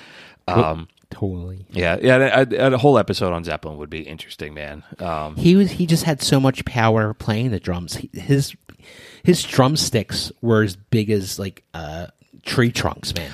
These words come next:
Speaker 2: I heard that too, that he used really, th-, really heavy, really thick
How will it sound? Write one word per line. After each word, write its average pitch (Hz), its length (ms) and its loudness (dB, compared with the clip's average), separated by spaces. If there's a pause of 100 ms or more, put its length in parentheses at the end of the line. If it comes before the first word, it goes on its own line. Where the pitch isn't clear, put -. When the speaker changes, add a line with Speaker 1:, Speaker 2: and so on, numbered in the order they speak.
(140)
Speaker 2:
I 180 120 4
heard 233 180 6
that 170 160 4
too, 107 220 2
that 90 160 -4
he 98 120 -6
used 95 320 -4
really, 95 360 -2
th-, - 120 -20 (220)
really 104 260 2
heavy, 87 460 -4
really 92 320 0
thick - 500 -8